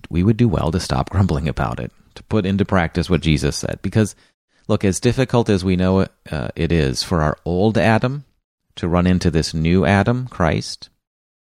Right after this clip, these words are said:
this one, this new Adam, this he who is bread,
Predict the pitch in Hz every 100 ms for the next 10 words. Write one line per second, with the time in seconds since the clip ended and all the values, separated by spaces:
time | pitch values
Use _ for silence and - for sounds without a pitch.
0 | _ _ _ _ - 82 107 - 110 113
1 | 92 73 78 82 - 90 95 90 92 98
2 | 90 85 80 - - 110 117 123 113 98
3 | 85 - 82 80 80 85